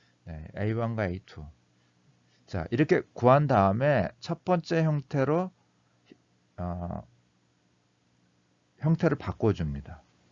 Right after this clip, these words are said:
그래서 바꿔주면 우리는 앰플리튜드를 구할 수가 있고 그 다음에 페이즈 앵글을, 그래서 피지컬 미닝을 이해할 수 있다라는 것이죠.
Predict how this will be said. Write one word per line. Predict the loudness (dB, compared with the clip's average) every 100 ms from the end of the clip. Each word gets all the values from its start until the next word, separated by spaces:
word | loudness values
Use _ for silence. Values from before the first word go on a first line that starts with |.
| _ _
그래서 | -2 2 4 6 4 2 _ _ _
바꿔주면 | -8 -2 0 0 0 0
우리는 | 2 2 4
앰플리튜드를 | 2 2 2 2 0 -2 -2
구할 | -2 -6 -6
수가 | -8 -8
있고 | -8 -6 -4 -4 -10 _ _ _
그 | -4
다음에 | -2 -2 -4 -2
페이즈 | 0 0 0
앵글을, | 0 0 -4 -8 -10 _ _ _ _ _
그래서 | -10 -8
피지컬 | -4 -2 2 2
미닝을 | 2 2 0 -2
이해할 | -2 -2 -4
수 | -6
있다라는 | -12 -10 -10 -8 -12
것이죠. | -16 -20 -20 -20